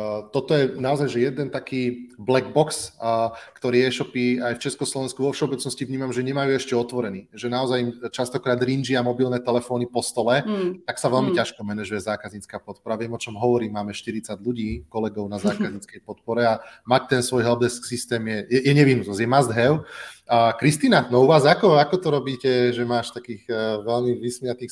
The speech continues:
Speaker 1: spokojných zákazníkov, ktorí píšu, eh, recenzie pozitívne, sú možno až takí niekedy proaktívni, ako keby, lebo aj to je to, že, eh, sťažuje sa asi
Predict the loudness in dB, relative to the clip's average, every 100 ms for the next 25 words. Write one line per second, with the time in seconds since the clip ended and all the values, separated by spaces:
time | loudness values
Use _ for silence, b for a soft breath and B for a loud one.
0 | -6 -4 -2 -2 0 -2 -2 -4 -6 -6
1 | -8 -6 -6 -4 -6 b b _ -4 -4
2 | 0 4 4 4 -2 -4 -2 -4 -2 -2
3 | -2 -4 -2 -2 -2 -4 -4 -4 -4 -4
4 | -6 -4 -2 -4 -4 -6 -6 -6 -6 -6
5 | -4 -4 -4 -8 -4 -4 -6 -10 -6 -6
6 | b b _ 0 2 4 4 4 2 -2
7 | -2 b b b -14 -10 -10 b b b
8 | -6 -4 -6 -10 -16 -4 0 6 6 6
9 | 4 2